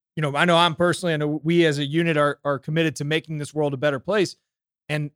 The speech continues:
we understand that it starts with us, and we're gonna fucking, I'm, I'm gonna, until I'm fucking done breathing, I'm gonna fucking play to win. It's just how I'm wired. It's what we're gonna do.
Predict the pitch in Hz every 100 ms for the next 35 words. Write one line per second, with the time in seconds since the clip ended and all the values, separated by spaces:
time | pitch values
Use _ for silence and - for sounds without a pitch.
0 | _ _ _ _ _ - 208 196 185 165
1 | 202 202 170 131 - 131 113 117 98 -
2 | 117 165 226 202 - 170 147 151 190 220
3 | - 175 233 220 175 - _ 160 147 208
4 | 226 196 190 160 - 180 165 143 156 160
5 | 135 160 156 120 104 - 147 156 147 156
6 | 139 131 143 123 98 98 _ 143 143 175
7 | - 147 - 180 180 170 170 160 147 -
8 | 175 165 160 156 160